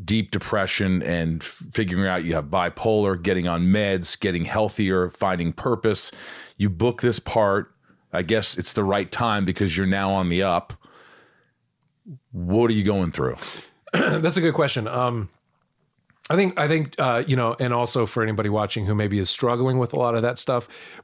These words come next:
Speaker 2: bringing all that stuff to the light can only help. You know, I feel like we live in a world where it's, you know, I'm trying to destigmatize, normalize these
Speaker 1: So are we
Speaker 2: conversations.
Speaker 1: here.
Speaker 2: So we could just,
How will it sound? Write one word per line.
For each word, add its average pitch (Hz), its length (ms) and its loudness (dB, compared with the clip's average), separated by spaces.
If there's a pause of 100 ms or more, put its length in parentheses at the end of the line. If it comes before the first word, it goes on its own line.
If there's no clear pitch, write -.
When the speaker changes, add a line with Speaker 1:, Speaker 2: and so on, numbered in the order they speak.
Speaker 2:
bringing 147 440 2
all 127 180 2
that 127 140 -2
stuff 123 260 0
to 127 100 -2
the 110 100 0
light 110 260 -2
can 113 140 -2
only 110 260 -2
help. 90 420 -6
You 107 60 -2
know, 107 120 0
I 107 100 0
feel 117 220 0
like 104 200 0
we 113 120 2
live 113 160 2
in 104 40 0
a 101 80 0
world 101 240 0
where 98 140 0
it's, - 380 -4
you 113 120 -4
know, 104 140 -4
I'm 147 180 2
trying 139 260 -2
to 110 60 -2
destigmatize, 95 840 -2 (380)
normalize 107 600 0
these 101 180 0
Speaker 1:
So - 140 -2
are 87 40 2
we 90 60 4
Speaker 2:
conversations. 92 320 4
Speaker 1:
here. 80 120 2
Speaker 2:
So 92 160 2
we 120 120 2
could 131 100 -2
just, 127 220 -2